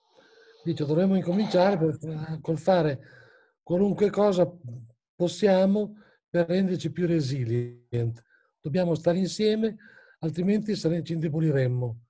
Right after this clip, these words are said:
C-, la Cina è diventata un global player, questo ci fa parte nella cooperazione economica e nel combattere il climate change." Ma anche competitors con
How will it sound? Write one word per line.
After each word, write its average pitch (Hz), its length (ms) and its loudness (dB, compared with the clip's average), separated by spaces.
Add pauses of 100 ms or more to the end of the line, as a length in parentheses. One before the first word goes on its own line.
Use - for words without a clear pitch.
(760)
C-, - 140 -6
la 180 160 2
Cina 196 220 0
è 175 40 2
diventata 170 400 0
un 165 60 -2
global 185 340 0
player, 202 480 2 (540)
questo 214 400 0
ci 180 120 -8
fa 160 160 2
parte 165 440 -2
nella 139 160 -2
cooperazione 160 500 -2
economica 202 720 -2 (580)
e 160 140 -4
nel 165 280 0
combattere 170 600 2
il 147 420 -2
climate 143 480 -4
change." 117 440 -4 (480)
Ma 151 180 -4
anche 185 220 0
competitors 202 840 0 (340)
con 170 200 -4